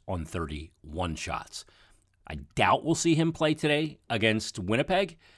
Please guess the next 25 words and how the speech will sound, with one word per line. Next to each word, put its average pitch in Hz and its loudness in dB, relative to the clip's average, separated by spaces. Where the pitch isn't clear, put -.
I 92 -4
think 104 -2
we'll 98 0
probably 107 4
see 113 0
the 101 4
recently 104 -2
recalled 95 2
Felix 101 0
Sandstrom. 110 0
They 80 -4
sent 98 -6
Sam 101 -2
Ersson 101 0
back 95 2
down. 151 2
Felix 101 0
Sandstrom 101 -2
comes 101 -4
back 92 -2
up 104 2
after 95 0
his 87 -4
conditioning 110 -4
assignment, 110 2